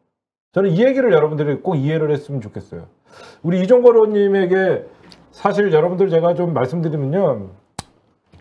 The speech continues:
이제는 말할 수 있어서 좀 말씀드리겠습니다. <laughs> 이종걸 의원님은 사실 제가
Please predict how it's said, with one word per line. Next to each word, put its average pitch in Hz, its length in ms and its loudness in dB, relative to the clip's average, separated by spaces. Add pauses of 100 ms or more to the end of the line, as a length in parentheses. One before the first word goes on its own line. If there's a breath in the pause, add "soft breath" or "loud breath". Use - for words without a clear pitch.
이제는 190 300 0
말할 165 260 2
수 175 120 -6
있어서 160 180 0
좀 160 140 -4
말씀드리겠습니다. 120 760 -4
<laughs> - 1900 -8
이종걸 208 380 2
의원님은 180 640 -2
사실 156 260 -6
제가 147 540 0